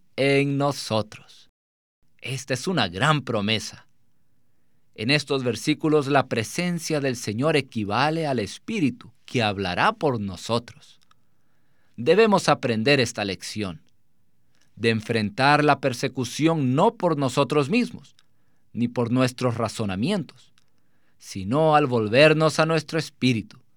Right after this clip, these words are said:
donde mora el Espíritu de nuestro Padre.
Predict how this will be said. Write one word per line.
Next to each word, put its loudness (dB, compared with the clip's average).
donde -2
mora 6
el 2
Espíritu 2
de 0
nuestro -6
Padre. -4